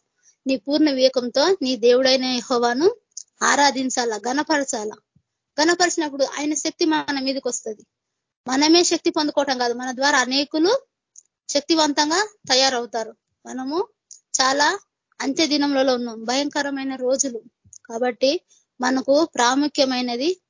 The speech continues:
మన దేవునితో గడుపుట, ఆయన సన్నిధిని వెతుకుట, దేవుడు మనతో మాట్లాడుట, మనము దేవునితో మాట్లాడుట, ఇవి పా-, ప్రాముఖ్యమైనవిగా దేవుడు మనకు చెప్తున్నాడు.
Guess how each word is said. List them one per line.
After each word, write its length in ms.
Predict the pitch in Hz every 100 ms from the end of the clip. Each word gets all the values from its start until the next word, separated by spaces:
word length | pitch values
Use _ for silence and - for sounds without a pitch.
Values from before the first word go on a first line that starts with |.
| -
మన 200 | 240 247
దేవునితో 480 | 214 254 269 269 277 233
గడుపుట, 340 | 226 233 262 226 214 _ _ _ _ _ -
ఆయన 160 | 262 269
సన్నిధిని 560 | - 285 311 339 339
వెతుకుట, 420 | 339 285 - 240 214 214 _ _ _ _ _ _ -
దేవుడు 260 | 277 311 302
మనతో 320 | 262 269 311
మాట్లాడుట, 540 | 302 311 311 330 320 440 - _ - - -
మనము 240 | 277 330
దేవునితో 420 | 339 311 339 330 339
మాట్లాడుట, 460 | 285 226 214 208 - _ _ _ 262
ఇవి 120 | 277
పా-, 280 | - 254 240
ప్రాముఖ్యమైనవిగా 1000 | 262 262 269 285 269 240 240 233 240 320 - _ _ _ -
దేవుడు 220 | 269 277
మనకు 360 | 277 247 247 254
చెప్తున్నాడు. 500 | 226 247 240 214